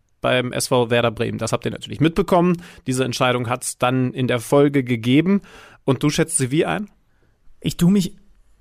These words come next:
Speaker 2: vor einem letzten entscheidenden Spiel in einer Saison schwer mit einem Trainerwechsel, das muss ich echt sagen. Also ich dachte, sie,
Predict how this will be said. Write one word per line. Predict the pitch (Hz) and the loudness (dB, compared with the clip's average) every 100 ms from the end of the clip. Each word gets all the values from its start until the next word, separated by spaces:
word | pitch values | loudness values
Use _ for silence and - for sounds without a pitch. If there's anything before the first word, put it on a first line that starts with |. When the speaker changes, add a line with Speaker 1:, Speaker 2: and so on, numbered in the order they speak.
| - | -20
Speaker 2:
vor | - - 170 - | -6 -2 -2 0
einem | 156 143 | -2 -2
letzten | 135 - 147 233 - 196 | -4 -2 -2 -2 -2 0
entscheidenden | 156 - 151 185 165 | 0 0 0 0 2
Spiel | 170 | 0
in | 156 | 0
einer | 156 | 0
Saison | 147 143 143 | 0 0 -2
schwer | 139 151 180 | -2 -2 -2
mit | 196 | -2
einem | 175 160 | -2 -2
Trainerwechsel, | 160 175 190 180 87 98 - - 143 160 - 208 202 | -2 -2 -2 -2 -6 -10 -12 -12 -6 -4 -2 -2 -2
das | 160 | -2
muss | 160 151 | -2 0
ich | 151 | -2
echt | 185 | -2
sagen. | - 175 165 | -2 -2 -2
Also | 147 | -2
ich | 170 | -2
dachte, | 170 - 147 | -2 -2 0
sie, | 151 | 2